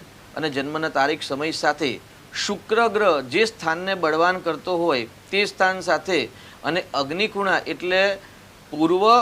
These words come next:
અને દક્ષિણની વચ્ચે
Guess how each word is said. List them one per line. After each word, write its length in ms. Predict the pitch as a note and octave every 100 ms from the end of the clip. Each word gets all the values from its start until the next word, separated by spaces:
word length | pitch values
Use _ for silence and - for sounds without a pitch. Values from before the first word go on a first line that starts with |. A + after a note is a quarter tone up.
| - - - - - -
અને 360 | F3 G3 G#3+ A3 - - - - - - -
દક્ષિણની 1160 | E3+ F#3 - G#3 C3 - - - - - - F#3
વચ્ચે 600 | E3+ E3 - G#3 E3